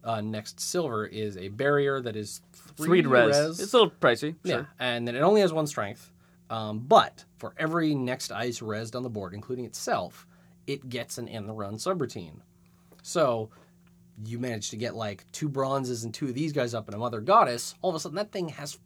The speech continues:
Speaker 1: five freaking subroutines, like
Speaker 2: Yeah.
Speaker 1: Hive, except those subroutines don't go
Speaker 2: Yeah.
Speaker 1: away as you're scoring agendas.
Speaker 2: Yeah, I, I'm, I'm worried 'cause,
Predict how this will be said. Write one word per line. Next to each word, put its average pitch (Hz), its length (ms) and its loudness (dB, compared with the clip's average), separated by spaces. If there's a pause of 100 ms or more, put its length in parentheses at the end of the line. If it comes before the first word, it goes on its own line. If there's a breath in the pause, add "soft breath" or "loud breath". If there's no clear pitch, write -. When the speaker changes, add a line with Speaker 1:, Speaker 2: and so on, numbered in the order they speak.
(240)
Speaker 1:
five 220 400 2 (120)
freaking 180 300 4
subroutines, 180 760 0 (360 soft breath)
like 190 180 6
Speaker 2:
Yeah. 208 100 4
Speaker 1:
Hive, 190 480 10
except 170 480 2 (380 soft breath)
those 170 200 2
subroutines 208 480 4
don't 185 240 8
go 185 200 12
Speaker 2:
Yeah. 170 40 6
Speaker 1:
away 196 300 12
as 170 140 4
you're 175 100 2
scoring 190 440 8
agendas. 165 760 4
Speaker 2:
Yeah, 127 200 10
I, 135 280 8 (120)
I'm, 139 280 6
I'm 135 260 2
worried 135 280 4
'cause, 120 320 -6